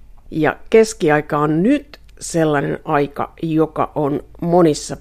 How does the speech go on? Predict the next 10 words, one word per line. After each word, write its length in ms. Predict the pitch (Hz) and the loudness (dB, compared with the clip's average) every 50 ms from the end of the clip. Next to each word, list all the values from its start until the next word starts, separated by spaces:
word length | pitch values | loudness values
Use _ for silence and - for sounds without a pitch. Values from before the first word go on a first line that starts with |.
| - | -8
paikoissa 680 | - 151 151 147 139 - - 139 - - - - - - - - | -4 -4 -2 -4 -4 -6 -6 -6 -6 -6 -8 -10 -12 -12 -8 -6
läsnä. 720 | 156 156 151 151 151 156 147 - - - - 151 151 147 - - - - - - - - - - | -4 -2 -2 -2 -4 -4 -6 -10 -12 -10 -8 -8 -8 -8 -12 -16 -20 -20 -20 -20 -20 -20 -16 -8
Kun 300 | - 175 165 156 - - | -2 0 0 0 0 -2
olet 240 | - 165 151 143 - - | -2 -2 -2 -2 -2 -4
itse 340 | 196 202 - - - 165 156 | -4 -4 -4 -4 -6 -8 -6
historioitsija 800 | 175 165 165 - - 143 156 147 143 135 139 - - 160 143 | -4 -6 -6 -6 -6 -6 -4 -4 -4 -6 -6 -8 -6 -6 -6
ja 60 | 139 | -4
tutkinut 460 | - - 151 - - 147 143 139 - - | -6 -6 -10 -10 -8 -8 -8 -8 -8 -4
keskiaikaa, 880 | - 180 165 160 - - - 147 135 127 127 - - - 143 139 131 131 | -2 0 0 -2 -2 -6 -8 -8 -8 -8 -10 -10 -10 -10 -10 -8 -8 -8
niin 300 | 147 147 131 139 - - | -8 -8 -8 -8 -10 -12